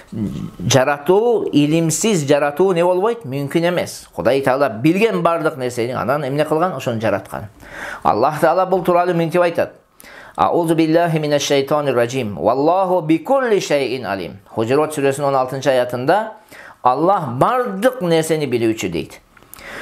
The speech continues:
Ха, Мүлк сүрөсүнүн он төртүнчү аятында:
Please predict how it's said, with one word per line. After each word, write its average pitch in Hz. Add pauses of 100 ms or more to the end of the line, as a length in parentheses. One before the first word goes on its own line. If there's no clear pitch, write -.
(720)
Ха, 117
Мүлк 175
сүрөсүнүн 185
он 180
төртүнчү 170
аятында: 147